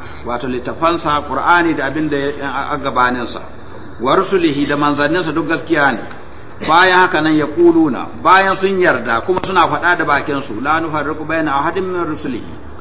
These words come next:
Ba mu bambantawa tsa-, tsakanin kowa daga cikin manzannin Allah, duk mun yarda da su. "Fa nu'minu bi ba'dihim, eh, kama fa'al yahud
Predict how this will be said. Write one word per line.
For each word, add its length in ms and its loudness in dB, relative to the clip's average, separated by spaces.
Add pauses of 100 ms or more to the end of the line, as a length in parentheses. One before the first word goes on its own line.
(260)
Ba 240 4
mu 160 2
bambantawa 720 0
tsa-, 160 -2
tsakanin 640 0
kowa 320 6
daga 180 2
cikin 220 -2
manzannin 480 -4
Allah, 280 -6 (280)
duk 120 4
mun 200 2
yarda 240 2
da 100 -2
su. 140 -8 (160)
"Fa 80 -6
nu'minu 400 0
bi 80 -4
ba'dihim, 320 -2 (160)
eh, 200 -4
kama 520 -2
fa'al 400 -2
yahud 320 -4